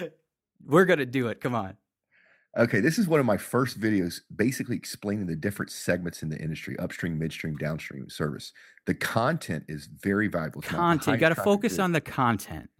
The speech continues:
Speaker 2: It's the most highest traffic video I have, but the technical quality is so horrible, I'm embarrassed. I wanna take it down, but I can't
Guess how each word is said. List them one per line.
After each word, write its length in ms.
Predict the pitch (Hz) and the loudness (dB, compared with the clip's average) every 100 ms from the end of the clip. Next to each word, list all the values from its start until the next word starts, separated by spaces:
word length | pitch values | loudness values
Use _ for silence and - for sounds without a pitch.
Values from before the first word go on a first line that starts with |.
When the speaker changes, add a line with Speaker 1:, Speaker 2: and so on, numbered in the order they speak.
| _ _ - - | _ _ -12 -8
Speaker 2:
It's 180 | 104 - | -8 -6
the 80 | 110 | -2
most 160 | 98 | -2
highest 360 | - 107 131 135 | 0 0 0 -2
traffic 280 | - 110 80 | -4 -4 -4
video 280 | 92 90 82 | -4 -4 -4
I 60 | |
have, 200 | 85 73 | -8 -6
but 140 | 87 - | -6 -6
the 100 | - - | -8 -2
technical 380 | - - 131 101 | 0 0 -2 -6
quality 340 | - 87 87 | -4 -2 -2
is 100 | 78 | -6
so 200 | - 92 | -6 -6
horrible, 300 | - 92 80 | -2 0 0
I'm 100 | 78 | -4
embarrassed. 480 | 73 - 80 73 - | -6 -2 -2 0 -2
I 40 | |
wanna 160 | 82 85 | -4 -4
take 240 | - 90 | 0 -2
it 120 | 71 - | 0 -2
down, 280 | 76 71 | -2 -4
but 120 | - 80 | -6 -6
I 40 | |
can't 380 | - 135 90 | 2 4 2